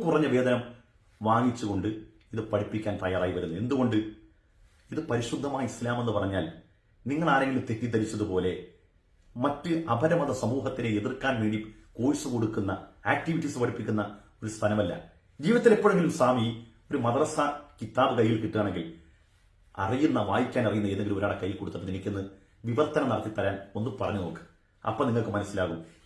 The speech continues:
എന്താണ് അവിടെ പഠിപ്പിക്കുന്നത്. ഈ ധാർമ്മികത, ഏഹ്, വരുന്ന സമൂഹത്തിന് പ്രബോധനം ചെയ്യാൻ ഓരോ മതപണ്ഡിതന്മാരുടെയും ബാധ്യതയാണ് എന്ന് അവരെ ചെറുപ്പകാലം മുതൽ പഠിപ്പിക്കുകയും അവർ പഠിച്ച്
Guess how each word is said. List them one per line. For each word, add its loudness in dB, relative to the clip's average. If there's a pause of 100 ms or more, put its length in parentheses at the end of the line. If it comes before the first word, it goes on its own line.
(120)
എന്താണ് 2
അവിടെ 2
പഠിപ്പിക്കുന്നത്. -6 (480)
ഈ 0 (200)
ധാർമ്മികത, 6 (560)
ഏഹ്, 0
വരുന്ന 8 (140)
സമൂഹത്തിന് 0 (100)
പ്രബോധനം 2
ചെയ്യാൻ 2 (260)
ഓരോ 2 (180)
മതപണ്ഡിതന്മാരുടെയും 2 (500)
ബാധ്യതയാണ് 8 (560)
എന്ന് 0
അവരെ 0
ചെറുപ്പകാലം 2
മുതൽ 0
പഠിപ്പിക്കുകയും 0 (460)
അവർ 12 (100)
പഠിച്ച് 4